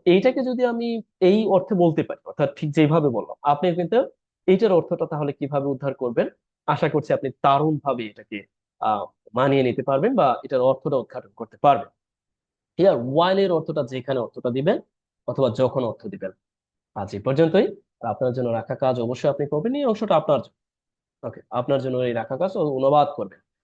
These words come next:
সে পারলে আপনি কোন অংশ কি বলা হয় তাও বলতে পারেন। ওকে, আজ এই পর্যন্তই। অনেকদিন পর আমাদের যে, আহ, প্রতিদিন সম্পাদকীয় বিশ্লেষণের কিছু অংশ পড়লাম, আশা করছি ধারাবাহিকতা বজায় থাকবে।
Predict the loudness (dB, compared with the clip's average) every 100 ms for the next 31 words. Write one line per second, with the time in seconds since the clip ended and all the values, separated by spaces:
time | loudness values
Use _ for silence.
0 | _ -10 0 2 4 4 2 -4 0 -2
1 | -2 -6 -4 -2 -2 -2 -2 0 2 0
2 | -8 -18 -20 _ _ _ _ _ -6 0
3 | 0 0 -10 _ _ _ _ _ -2 0
4 | 2 2 2 0 -2 -2 -4 -2 -4 -4
5 | -2 0 0 -4 -8 -8 -6 -4 -4 -4
6 | -6 -8 -14 -18 -10 -4 0 0 -2 -6
7 | -4 -2 -2 -2 -4 -4 0 0 0 -4
8 | -4 -4 -4 -4 -4 2 4 4 2 0
9 | -4 -6 -6 -6 -8 -6 -4 -2 0 0
10 | 0 2 0 0 -2 2 0